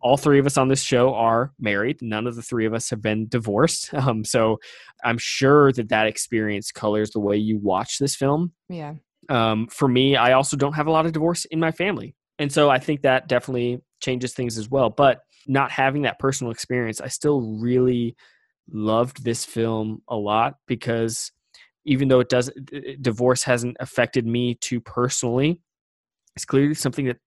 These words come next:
Speaker 1: people go through every day, and that so many people that all of us know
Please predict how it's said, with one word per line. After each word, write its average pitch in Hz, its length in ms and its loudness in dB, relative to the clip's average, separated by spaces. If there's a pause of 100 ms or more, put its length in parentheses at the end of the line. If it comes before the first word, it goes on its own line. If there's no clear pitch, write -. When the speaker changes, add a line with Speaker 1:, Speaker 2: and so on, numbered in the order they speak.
(300)
Speaker 1:
people 135 220 -6
go 139 160 2
through 151 180 4
every 147 200 4
day, 151 340 4
and 107 140 -4
that 107 100 -4
so 139 380 0
many 170 180 2
people 143 300 -4
that 123 160 -4
all 123 240 4
of 160 80 -2
us 170 160 -6
know 104 300 -8